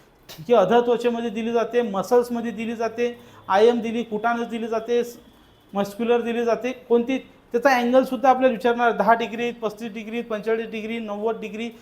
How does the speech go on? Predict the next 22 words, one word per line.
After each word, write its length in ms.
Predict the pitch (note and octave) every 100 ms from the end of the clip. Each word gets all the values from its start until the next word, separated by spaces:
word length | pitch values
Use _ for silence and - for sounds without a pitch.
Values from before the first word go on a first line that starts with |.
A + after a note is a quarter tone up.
| - -
अशा 180 | G3 B3
सगळे 380 | A#3 G#3+ G#3 C4+
प्रश्न 280 | B3+ A3+ A#3
तुम्हाला 320 | A#3+ A#3+ A#3
लसीकरणाबद्दल 920 | G#3 G3+ G#3+ A3 G#3+ G3+ G3 B3+ C#4+ C#4 - - -
विचारले 420 | F#3+ A3 G3+ A3+
जातात. 280 | G#3 G#3 A3 A3
कोणती 360 | G#3 G#3 B3
लस 140 | A#3+ A#3
आहे, 240 | A#3 A#3+ B3+
किती 380 | - G#3 B3+
मिली 320 | B3+ A#3+ A#3 B3+
दिली 260 | A#3+ A#3
जाते, 500 | A#3 A3+ A3+ E3+ E3 - _ -
लसीचा 360 | G3 G#3 A3+ C4+
प्रकार 420 | C4+ A3+ B3 B3
काय, 220 | B3 B3+
लसीचा 400 | A#3+ A3 A3 B3+ B3
शोध 340 | - C4 C4+
कोण 200 | C4+ B3
लावलेला 380 | A#3+ A3 G#3
आहे, 80 | F3+